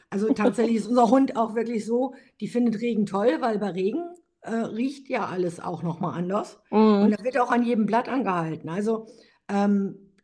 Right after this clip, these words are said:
Speaker 1: da, da kannst du nicht sagen, „Ja, nee, äh, geh mal alleine, ich hab jetzt keinen Bock.“ <laughs> Funktioniert nicht.
Speaker 2: Ja.
Speaker 1: Also da,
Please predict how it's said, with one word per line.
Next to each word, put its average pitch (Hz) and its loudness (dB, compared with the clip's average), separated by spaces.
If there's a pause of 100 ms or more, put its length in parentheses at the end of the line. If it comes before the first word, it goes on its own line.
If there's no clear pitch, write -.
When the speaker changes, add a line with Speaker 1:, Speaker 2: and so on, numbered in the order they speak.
(120)
Speaker 1:
da, 175 -6
da 190 -4
kannst 220 -4
du 320 -2
nicht 330 -2
sagen, 196 0
„Ja, 190 0
nee, 202 4
äh, - 2
geh 226 0
mal 185 -2
alleine, 233 -2 (100)
ich - -12
hab 208 -6
jetzt - -8
keinen 233 0
Bock.“ 330 2 (120)
<laughs> - 2
Funktioniert 277 4
nicht. 370 2 (280)
Speaker 2:
Ja. 233 4
Speaker 1:
Also 269 0
da, 240 -8